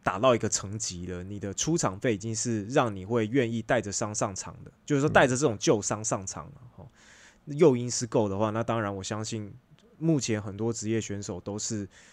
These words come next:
Speaker 1: 以很多救急的上场。那如果你不是的话，你就是像我一样还在一个，呃，出-，就是开始没多久的阶段就受了一些可能不可逆的伤的话，其实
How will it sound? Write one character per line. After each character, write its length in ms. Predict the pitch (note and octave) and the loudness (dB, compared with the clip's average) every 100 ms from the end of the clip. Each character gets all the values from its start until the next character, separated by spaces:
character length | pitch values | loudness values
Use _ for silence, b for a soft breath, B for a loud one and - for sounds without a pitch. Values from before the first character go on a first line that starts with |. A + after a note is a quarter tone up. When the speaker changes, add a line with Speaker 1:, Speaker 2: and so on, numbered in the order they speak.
| b b b b | b b b b
Speaker 1:
以 100 | - | -12
很 180 | F#2+ G2+ | -6 -4
多 160 | G#2+ A2+ | 0 0
救 280 | A2+ A#2+ G2 | 4 2 2
急 280 | - F2+ | -6 -10
的 140 | F2+ F#2 | -10 -6
上 240 | A#2+ G2 | -6 -6
场。 220 | - E2 G2+ | -8 -14 -8
那 120 | C#3 | -4
如 160 | C3 D3+ | -2 2
果 100 | C#3 | 0
你 160 | G#2+ | 0
不 160 | F2 G2+ | -8 -6
是 220 | - C3+ | -2 -2
的 100 | G2 | -4
话， 180 | A2+ G#2+ | -4 -4
你 200 | G2 F#2+ | -6 -10
就 120 | A#2 | -6
是 120 | A#2+ | -4
像 200 | B2 B2+ | -2 -2
我 120 | F#2+ | -2
一 60 | F#2 | -2
样 260 | A2 G#2 G2+ | -2 -4 -8
还 200 | G#2 G#2 | -8 -4
在 180 | A#2+ G#2+ | -2 -2
一 80 | G2 | -2
个， 260 | G2 F#2 b b b b b b | -6 -8 b b b b b b
呃， 560 | - F#2 F2+ F2 F2 F#2+ G2+ | -12 -8 -6 -6 -8 -10 -10
出-， 400 | - D3 C#3+ C#3+ | 0 2 2 -2
就 160 | D#3 D3+ | -2 0
是 540 | D3+ C#3+ C3 A2+ G#2 _ _ _ _ _ _ _ _ | 2 2 4 2 -2 _ _ _ _ _ _ _ _
开 220 | - E3+ | 4 6
始 180 | E3+ C3+ | 8 4
没 220 | A2 G#2+ | 2 0
多 180 | A2 C3+ | 2 2
久 160 | B2+ G#2 | 2 -2
的 80 | F#2+ | -2
阶 200 | A#2 A2+ | 0 2
段 160 | A#2 | 0
就 120 | A#2+ | 0
受 280 | A2+ - A#2 | -2 2 2
了 100 | G2+ | 2
一 80 | G#2+ | 0
些 400 | - A2 G#2+ G#2 | 0 0 0 -4
可 120 | - | -8
能 120 | F#2+ F#2 | -10 -6
不 140 | C#3+ | -6
可 160 | - G2 | -4 -4
逆 220 | A#2+ G#2 | -4 -4
的 100 | F#2+ | -4
伤 280 | - F#2+ F2+ | -4 -4 -6
的 80 | F#2 | -4
话， 180 | G#2 | -2
其 160 | G2 G#2+ | -2 -6
实 340 | F#2 G2 F#2+ | -8 -6 -6